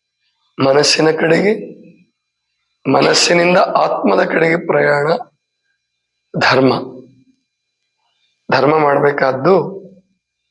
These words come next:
ಇದನ್ನ. ವಿಜ್ಞಾನ ಏನ್ ಮಾಡತ್ತೆ ಅಂದ್ರೆ ಅವನನ್ನ ಸೂಕ್ಷ್ಮತೆಯಿಂದ ಸ್ಥೂಲತೆ ಕಡೆ ಕರ್ಕೊಂಡು, ಆತ್ಮದಿಂದ ಮನಸ್ಸು, ಮನಸ್ಸಿನಿಂದ ದೇಹ, ದೇಹದಿಂದ ಮತ್ತೆ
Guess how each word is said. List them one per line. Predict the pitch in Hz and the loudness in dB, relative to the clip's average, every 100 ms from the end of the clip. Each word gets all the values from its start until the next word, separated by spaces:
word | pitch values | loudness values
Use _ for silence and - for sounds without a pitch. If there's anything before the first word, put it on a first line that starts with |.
| _ - | _ -4
ಇದನ್ನ. | 127 123 - - - - - - _ _ _ _ _ - - - - 156 | 0 0 -4 -10 -14 -20 -20 -20 _ _ _ _ _ -18 -16 -18 -4 -2
ವಿಜ್ಞಾನ | 151 160 202 208 | 0 2 2 2
ಏನ್ | 190 185 | 2 2
ಮಾಡತ್ತೆ | 170 156 - - | 2 0 -2 -2
ಅಂದ್ರೆ | 139 135 165 135 127 - _ _ _ _ _ _ _ _ _ _ _ _ - | -2 -2 -4 -4 -8 -14 _ _ _ _ _ _ _ _ _ _ _ _ -4
ಅವನನ್ನ | 127 135 131 | 0 2 2
ಸೂಕ್ಷ್ಮತೆಯಿಂದ | 123 - 156 170 165 - - 151 - 147 135 156 | 2 2 2 2 0 -4 -2 -2 0 -2 -2 -6
ಸ್ಥೂಲತೆ | - - 196 277 277 - | -6 0 0 0 -2 -2
ಕಡೆ | 233 - | -4 -6
ಕರ್ಕೊಂಡು, | - 190 147 143 _ - | -8 -8 -10 -12 _ -6
ಆತ್ಮದಿಂದ | 143 - - 147 139 143 165 - - _ _ _ _ _ _ _ _ 127 | -4 -4 -2 0 2 0 -2 -6 -20 _ _ _ _ _ _ _ _ -2
ಮನಸ್ಸು, | 127 139 - - 190 - - - - | 2 2 0 -2 -4 -8 -14 -18 -4
ಮನಸ್ಸಿನಿಂದ | 139 143 - 139 135 131 | 0 0 0 -2 -2 -2
ದೇಹ, | 123 123 147 139 165 - - - _ _ _ _ _ _ - - - _ - 135 | -2 0 0 0 -2 -6 -14 -20 _ _ _ _ _ _ -20 -20 -20 _ -6 0
ದೇಹದಿಂದ | 143 151 135 131 143 | 2 2 2 0 0
ಮತ್ತೆ | 160 127 - 147 131 - | -2 -4 -6 -6 -4 -6